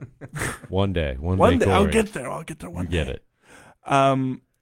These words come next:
Speaker 1: tomorrow we have our one hundredth episode coming out with some big major announcements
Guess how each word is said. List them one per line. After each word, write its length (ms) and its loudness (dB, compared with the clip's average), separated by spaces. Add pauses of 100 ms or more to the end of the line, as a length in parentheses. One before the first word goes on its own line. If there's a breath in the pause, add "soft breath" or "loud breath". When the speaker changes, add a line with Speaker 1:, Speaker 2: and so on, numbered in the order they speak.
(680)
Speaker 1:
tomorrow 420 6
we 140 2
have 340 2
our 220 2
one 140 2
hundredth 280 2
episode 360 2
coming 280 2
out 320 0
with 240 -2
some 420 0
big 340 4
major 380 2
announcements 800 -2